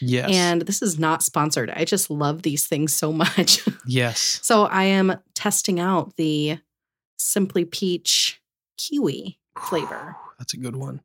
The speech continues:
Speaker 2: So good.
Speaker 1: That's a good one. I am pretty sure I've had one of all of the flavors of the
Speaker 2: Mm-hmm.
Speaker 1: peach ones. M-, there might be one that I'm missing. I don't remember. But, uh, yes, they are tasty.
Speaker 2: Yes. What are,
Speaker 1: <laughs>
Speaker 2: what are you drinking tonight?
Speaker 1: Well,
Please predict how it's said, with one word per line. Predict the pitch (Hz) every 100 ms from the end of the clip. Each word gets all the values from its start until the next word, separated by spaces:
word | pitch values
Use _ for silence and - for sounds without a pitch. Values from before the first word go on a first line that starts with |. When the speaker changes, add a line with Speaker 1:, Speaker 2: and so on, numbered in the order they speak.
| -
Speaker 2:
So | - 156
good. | - - _ _ _
Speaker 1:
That's | -
a |
good | 151
one. | 139 135
I | 135 139
am | 131
pretty | 120 - 139 135
sure | - 127
I've | 127 120
had | 127 123
one | 120 120 123
of | 123 120
all | - 123
of | 127 131
the |
flavors | 117 135 131 139 143 139
of | 196
the | 180
Speaker 2:
Mm-hmm. | 165
Speaker 1:
peach | 151 -
ones. | 143 151 - - _ _ _ - _ -
M-, | -
there | 139 143
might | 156
be | 139
one | 127 127
that | 123
I'm | 123
missing. | 123 - 127
I |
don't | 131 139
remember. | 147 - - _ _ _ _ -
But, | 131 135 - 135
uh, | 127 127 - _ -
yes, | 143 - - - - _ _ _ -
they | 135
are | 135
tasty. | - - - - - _ _
Speaker 2:
Yes. | - 139 - - -
What | 226 277
are, | 339 285
Speaker 1:
<laughs> | 202 208
Speaker 2:
what | 262
are |
you | 262 240
drinking | 170 143 147
tonight? | - 180 - - -
Speaker 1:
Well, | 135 147 123 -